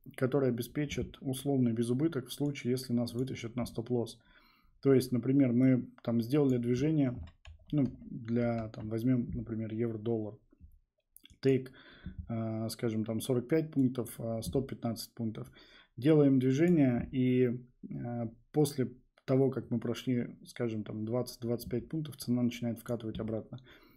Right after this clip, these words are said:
Закройте три четверти позиции, либо половинку, ну, в зависимости от того, где мы находимся и как далеко мы отошли от уровня. Э, на случай, если цена вернётся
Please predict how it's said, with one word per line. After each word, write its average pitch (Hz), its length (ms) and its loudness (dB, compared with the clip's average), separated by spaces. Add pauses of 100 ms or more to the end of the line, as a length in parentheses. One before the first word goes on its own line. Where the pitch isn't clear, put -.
(220)
Закройте 151 500 2
три 135 200 0
четверти 127 400 -2
позиции, 131 500 -2
либо 113 220 0
половинку, 120 560 0
ну, 131 120 2
в 113 60 -2
зависимости 117 540 -2
от 113 100 -6
того, 117 180 -2
где 110 140 -4
мы 110 100 -2
находимся 113 580 -4
и 107 100 -10
как 113 240 -4
далеко 110 300 -2
мы 113 120 0
отошли 117 340 -6
от 117 160 -4
уровня. 123 400 -2 (580)
Э, 123 100 2
на 131 140 6
случай, 160 380 0
если 131 220 2
цена 135 280 2
вернётся 127 600 2